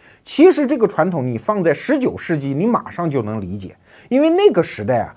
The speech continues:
人类各种新发明的器物是层出不穷，所以全世界的发明家、创造家、企业家把这些新搞出来的产品搞到一个地方办展览，然后各地的民众都赶来观看，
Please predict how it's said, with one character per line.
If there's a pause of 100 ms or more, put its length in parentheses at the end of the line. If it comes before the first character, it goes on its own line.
(160)
人
类
各
种
新
发
明
的
器
物
是
层
出
不
穷， (280)
所
以
全
世
界
的
发
明
家、
创
造
家、
企
业
家 (220)
把
这
些
新
搞
出
来
的
产
品
搞
到
一
个
地
方
办
展
览， (240)
然
后
各
地
的
民
众
都
赶
来
观
看，